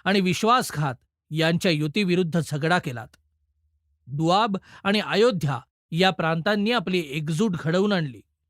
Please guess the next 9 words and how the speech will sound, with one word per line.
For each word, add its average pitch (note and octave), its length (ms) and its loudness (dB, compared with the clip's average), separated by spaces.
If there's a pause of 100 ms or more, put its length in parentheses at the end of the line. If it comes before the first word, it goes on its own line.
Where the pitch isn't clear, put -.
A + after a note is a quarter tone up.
(680)
त्यांनी D#3+ 280 2
जो E3 120 0
संग्राम E3 480 -2
केला, F#3+ 240 2 (280)
तो A3+ 100 6
नुसत्या A3 320 2
ब्रिटिश F3 420 0
सत्तेविरुद्ध G#3+ 680 0
नसून D#3+ 500 0